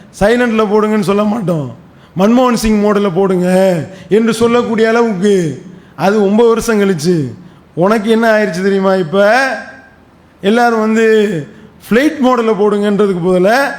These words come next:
மோடி மோடுல போடுங்க என்று சொல்லக்கூடிய அளவுக்கு அல்லாஹ் கேவலத்தை ஏற்படுத்தி நாடு நாடா நாடோடி மாதிரி நீ அலைந்து கொண்டிருக்கிறாயே, உனக்கு எப்படிப்பட்ட கேவலம் பார்த்தியா?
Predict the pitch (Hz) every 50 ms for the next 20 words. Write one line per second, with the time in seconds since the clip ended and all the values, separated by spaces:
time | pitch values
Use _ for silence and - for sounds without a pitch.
0 | - - - - 180 208 240 277 302 311 285 254 247 247 240 233 226 226 220 175
1 | 190 208 208 202 202 190 190 196 202 208 202 190 196 208 220 214 208 - 220 226
2 | 226 247 269 220 - 269 262 247 240 240 247 262 262 254 254 208 185 240 220 -
3 | - - - - - - 247 233 240 262 240 233 - - 226 233 240 233 233 226
4 | 180 180 220 208 214 208 196 175 220 202 185 160 180 214 247 311 320 294 254 240
5 | - - - - - - - - - 170 190 196 208 226 247 240 240 226 233 226
6 | 233 247 226 214 214 214 226 254 294 311 302 285 285 269 254 247 254 262 262 254
7 | 240 240 240 233 220 240 294 285 277 262 254 254 240 247 240 240 196 226 233 233
8 | 226 226 226 220 226 208 190 180 160 131 120 - - - - - - - - -
9 | - - - _ _ _ _ _ _ - 202 220 226 185 208 214 214 - 262 247
10 | 202 233 220 208 214 190 208 220 220 220 214 208 202 202 202 165 202 202 208 247